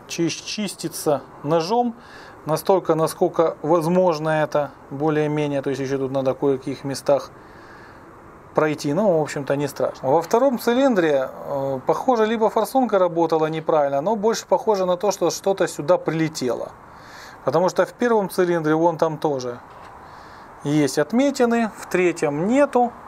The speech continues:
четвертый, ну, тоже там че-то есть. То есть че-то как, типа, как сюда прилетело. Причем это он так работал с этим.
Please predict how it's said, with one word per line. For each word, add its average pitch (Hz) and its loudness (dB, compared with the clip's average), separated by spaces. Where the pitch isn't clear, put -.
четвертый, 214 2
ну, 208 2
тоже 165 4
там 139 0
че-то 156 -2
есть. 127 -2
То 139 -2
есть 131 -2
че-то 196 2
как, 160 0
типа, 165 -2
как 156 -2
сюда 156 2
прилетело. 151 -2
Причем 170 0
это 165 2
он 156 0
так 151 0
работал 139 -2
с - -12
этим. - -12